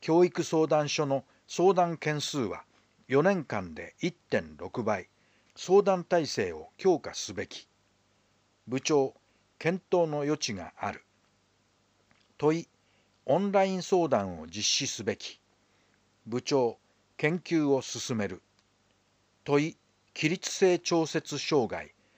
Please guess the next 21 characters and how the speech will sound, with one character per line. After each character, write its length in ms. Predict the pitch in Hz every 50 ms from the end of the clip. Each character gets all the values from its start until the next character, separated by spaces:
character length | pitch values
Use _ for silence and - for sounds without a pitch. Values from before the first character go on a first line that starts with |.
| _ _ _ _ _ _ _ -
特 300 | 151 143 - - 208 202
異 120 | 196 185
な 140 | 180 180 156
才 300 | - - 160 160 160 156
能 240 | 151 151 151 143 139
の 240 | 131 131 135 131 131
あ 40 |
る 180 | 120 98 82 - -
ギ 160 | 92 120 180
フ 140 | 165 - -
テ 120 | - 135 104
ッ 60 | 73 71
ド、 140 | - - - _ _ _ _ _ _ _ _ _ _ _ _ _ _ -
読 160 | 123 127 156
み 120 | 202 220 202
書 100 | - 185
き 120 | - - 117
が 120 | 101 90 85
苦 300 | 95 104 113 123 123 -
手 140 | - 113
な 180 | 107 107 101